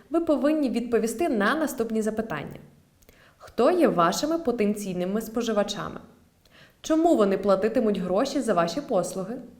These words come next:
Що впливає на поведінку ваших споживачів? Конкуренція. Для здобуття місця на ринку і згодом,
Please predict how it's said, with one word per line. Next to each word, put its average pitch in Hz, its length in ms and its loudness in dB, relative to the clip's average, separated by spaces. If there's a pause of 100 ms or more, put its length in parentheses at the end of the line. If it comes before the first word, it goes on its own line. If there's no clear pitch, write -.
(680)
Що 254 320 4
впливає 208 560 4
на 202 120 0
поведінку 196 600 -4
ваших 175 320 0
споживачів? 175 580 -6 (1120)
Конкуренція. 277 760 0 (720)
Для 214 180 0
здобуття 262 480 0
місця 277 440 0
на 196 140 2
ринку 320 460 -2
і 226 80 -2
згодом, 269 540 0